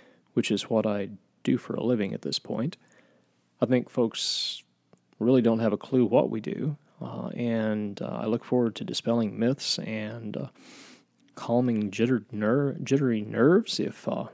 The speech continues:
if you have any and wanna know, know some things about, uh, what we do. Generically, I'm not gonna, uh, spend a lot of time talking about specific cases. I certainly cannot talk about, um, cases that I have been involved with,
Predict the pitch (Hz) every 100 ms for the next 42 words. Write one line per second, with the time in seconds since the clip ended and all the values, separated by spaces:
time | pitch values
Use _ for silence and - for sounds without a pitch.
0 | _ _ 113 - - 104 104 113 120 139
1 | 107 101 104 101 101 107 107 - _ _
2 | _ - 113 113 - 110 117 165 139 113
3 | 113 113 - 113 117 - _ - 127 110
4 | 107 113 190 - - - - 170 165 156
5 | 139 - 135 160 - 120 120 120 117 110
6 | 104 - 98 - - 131 113 113 113 110
7 | 110 110 110 107 - 127 117 107 - 113
8 | 113 117 107 107 - 120 - 110 - 113
9 | 110 - - 110 - 113 107 110 - -
10 | - - _ - 104 104 - - - -
11 | - - _ _ _ _ _ - 117 -
12 | 104 110 104 101 101 104 101 101 107 110
13 | 110 - 117 107 104 -